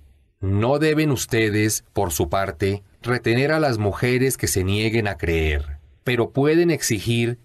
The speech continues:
que se les devuelva lo que hayan dado como dote, como ellos también tienen derecho a exigirla.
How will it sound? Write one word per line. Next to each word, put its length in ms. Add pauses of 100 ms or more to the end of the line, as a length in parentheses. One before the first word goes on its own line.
que 100
se 160
les 180
devuelva 520
lo 160
que 180
hayan 420
dado 360
como 260
dote, 540 (340)
como 360
ellos 340
también 480
tienen 500
derecho 560
a 80
exigirla. 800